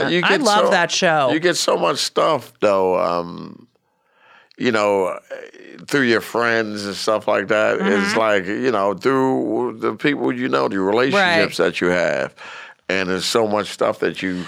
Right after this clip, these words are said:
Speaker 2: You know,
Speaker 1: constantly, you know, keep getting.
Speaker 2: there are certain people who, I mean, I've known, I, I mean, I was there the first day Attell went on stage at Comedy U Grand. Like, he was a student at N Y U. I was emceeing.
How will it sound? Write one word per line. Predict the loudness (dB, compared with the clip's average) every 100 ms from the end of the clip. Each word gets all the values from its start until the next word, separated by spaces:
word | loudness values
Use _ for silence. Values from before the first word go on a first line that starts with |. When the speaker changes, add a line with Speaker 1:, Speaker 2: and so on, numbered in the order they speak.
| -8
Speaker 2:
You | -2 0
know, | 2 2
Speaker 1:
constantly, | 0 -2 -4 -4 -6 -6 -14 _
you | -4
know, | -2 -4
keep | -6 -8 -4
getting. | 0 0 -2 -14 -12 0
Speaker 2:
there | 2 4 2
are | 0
certain | -2 -2 -2 -2
people | -4 -4 -4 -6 -8 -12 _ _
who, | -2 -2 -2 -8 _
I | -6
mean, | -4 -4 -4 -8 -16 _ _
I've | -4 -2 0
known, | 0 2 0 0 -4 -8 _ _ _ _ _
I, | -2 0
I |
mean, | 2 2
I | 2
was | 2
there | 2 0
the | -2
first | -4 -2
day | -2 0 0 -2
Attell | -4 -2 -2
went | -2 -4
on | -6
stage | -6 -4 -4 -6
at |
Comedy | -6 -6 -6 -8
U | -8
Grand. | -10 -10 -10 -14 -6
Like, | -4
he | -4
was | -6 -8
a |
student | -12 -4 -4 -2
at | -2
N | -2 -2
Y | -4
U. | -4 -2 -4
I | -4
was | -6 -4
emceeing. | -6 -8 -10 -10 -12